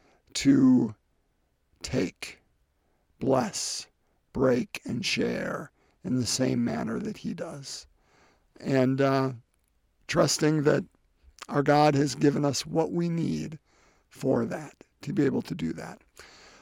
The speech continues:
So we're gonna pick up immediately following, if you wanna follow along, Mark six, verses forty-five to fifty-two. So a little bit shorter today, forty-five to fifty-two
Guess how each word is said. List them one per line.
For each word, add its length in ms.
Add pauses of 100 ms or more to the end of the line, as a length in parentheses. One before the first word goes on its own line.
(100)
So 300
we're 120
gonna 180
pick 180
up 160
immediately 480
following, 460
if 120
you 80
wanna 280
follow 320
along, 420
Mark 340 (140)
six, 720 (420)
verses 380
forty-five 1120
to 100
fifty-two. 920
So 120
a 60
little 220
bit 100
shorter 400
today, 400 (580)
forty-five 800
to 80
fifty-two 800